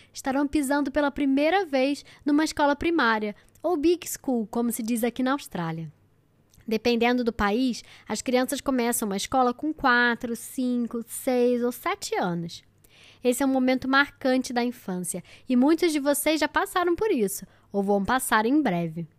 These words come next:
Muitas crianças se sentem animadas para começar a escola, mas outras sentem medo, ansiedade,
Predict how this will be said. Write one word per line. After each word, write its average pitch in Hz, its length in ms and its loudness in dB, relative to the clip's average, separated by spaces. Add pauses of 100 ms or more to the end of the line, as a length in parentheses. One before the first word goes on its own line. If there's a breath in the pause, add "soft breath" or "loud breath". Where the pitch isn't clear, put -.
(440 soft breath)
Muitas 285 460 4
crianças 254 440 -2
se 254 100 -6
sentem 254 360 -2
animadas 240 640 0
para 208 100 -2
começar 202 440 -2
a 208 40 -2
escola, 180 560 -4 (360 soft breath)
mas 269 140 -2
outras 302 280 -2
sentem 311 300 -2
medo, 269 460 2
ansiedade, 226 1120 -2